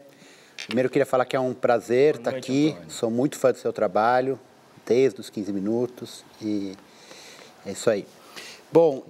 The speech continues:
Speaker 1: é, o Rio não tem passado anos muito felizes, né? Os últimos anos, eu diria até mais, as últimas décadas não foram muito generosas com o Rio. Tem uma degradação social, uma degradação urbanística, uma degrada-,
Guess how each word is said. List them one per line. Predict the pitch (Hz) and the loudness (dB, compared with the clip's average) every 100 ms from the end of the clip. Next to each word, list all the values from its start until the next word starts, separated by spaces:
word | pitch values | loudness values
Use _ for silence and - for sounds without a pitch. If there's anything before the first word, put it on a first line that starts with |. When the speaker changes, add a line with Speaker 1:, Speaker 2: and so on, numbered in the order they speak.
| - | -4
Speaker 1:
é, | 165 160 | 4 4
o | 175 | 4
Rio | 143 226 | 4 4
não | 233 | 4
tem | 208 220 | 0 0
passado | 202 - 180 165 175 | 0 2 2 2 2
anos | 160 175 175 - - | 2 2 -2 -4 -10
muito | 156 151 160 165 160 - - | 0 0 0 -6 -6 -18 -2
felizes, | - 147 135 156 117 185 110 | 2 2 2 0 0 -4 -4
né? | 123 127 | 0 0
Os | 110 | -2
últimos | 139 - 127 104 | -6 -6 -4 2
anos, | 143 151 120 | 2 2 -2
eu | |
diria | 117 120 131 | -4 2 2
até | 147 | 2
mais, | 131 113 | 0 -2
as | 113 | -4
últimas | - 143 120 | -4 -2 -2
décadas | - 123 139 - 135 131 | 2 2 4 0 -6 -6
não | 139 | -8
foram | - 135 | -2 -2
muito | 135 135 117 | -2 -4 0
generosas | 135 127 113 127 120 117 | 0 2 4 4 2 -6
com | - | -8
o | 131 | -4
Rio. | 101 113 95 - - - | -2 -2 -2 -14 -20 -12
Tem | 113 | -4
uma | 120 | -2
degradação | 123 123 117 - 123 | 0 2 0 -2 -4
social, | - - 131 120 131 120 | -4 -2 2 4 2 0
uma | 117 | -2
degradação | 113 113 117 113 110 - 120 117 | -4 -2 0 -2 -2 -2 -2 -4
urbanística, | 101 123 117 120 131 117 - - | 0 0 0 0 2 2 -2 -10
uma | 113 | -6
degrada-, | 110 110 113 | -2 -2 -4